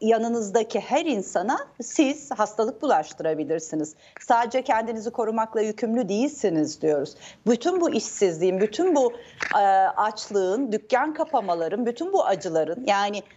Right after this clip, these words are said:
aslında şöyle söyleyeyim, salgın yönetimiyle ilgili doğru kararlar bilimin ölçütleriyle alınmış olsaydı Türkiye'de bu kadar ölüm olmayacaktı. Bu söylediğim bile yeterli aslında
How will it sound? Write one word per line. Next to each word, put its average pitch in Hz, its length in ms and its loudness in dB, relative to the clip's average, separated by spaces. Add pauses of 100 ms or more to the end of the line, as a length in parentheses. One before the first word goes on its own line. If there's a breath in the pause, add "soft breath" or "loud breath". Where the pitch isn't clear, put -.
(100)
aslında 381 520 0
şöyle 320 400 0
söyleyeyim, 165 600 -2
salgın 240 540 0
yönetimiyle 247 840 0
ilgili 196 440 -2
doğru 208 280 0
kararlar 214 600 2 (400 loud breath)
bilimin 247 400 0
ölçütleriyle 185 760 0
alınmış 196 460 0
olsaydı 202 640 0
Türkiye'de 233 520 0
bu 220 80 -10
kadar 220 240 0
ölüm 214 360 0
olmayacaktı. 180 800 0
Bu 226 60 0
söylediğim 226 600 0
bile 170 140 4
yeterli 160 560 2
aslında 160 580 0